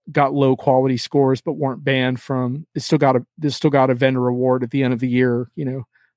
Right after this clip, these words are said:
as part of the ecosystem, and "Thank you for your leadership" and all that crap. So anyway, but hey, Alan, you know, if you wanna use the word ecosystem, it's okay.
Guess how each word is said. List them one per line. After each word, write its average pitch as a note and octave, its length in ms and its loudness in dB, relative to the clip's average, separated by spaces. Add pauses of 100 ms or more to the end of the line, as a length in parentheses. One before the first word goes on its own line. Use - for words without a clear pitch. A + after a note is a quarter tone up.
as D3 120 -2
part C#3 220 2
of B2 80 -2
the C#3 100 -4
ecosystem, C3 880 -2
and A#2+ 160 -2
"Thank C3 180 0
you B2+ 60 -8
for C3 80 -2
your B2 120 2
leadership" B2+ 440 0
and B2+ 100 -4
all B2 100 -2
that B2 140 0
crap. C3 260 -4 (800)
So C3 280 -2 (300)
anyway, D3 340 4 (1120)
but G3 200 2
hey, D#3+ 240 2 (120)
Alan, D#3+ 380 2 (100)
you D3 140 -4
know, D#3 280 0 (300)
if - 160 -10
you E3 60 4
wanna E3+ 180 4
use D#3 280 2
the C#3+ 60 -6
word C3+ 140 -2
ecosystem, B2+ 760 -6 (360)
it's - 140 -12
okay. - 400 -6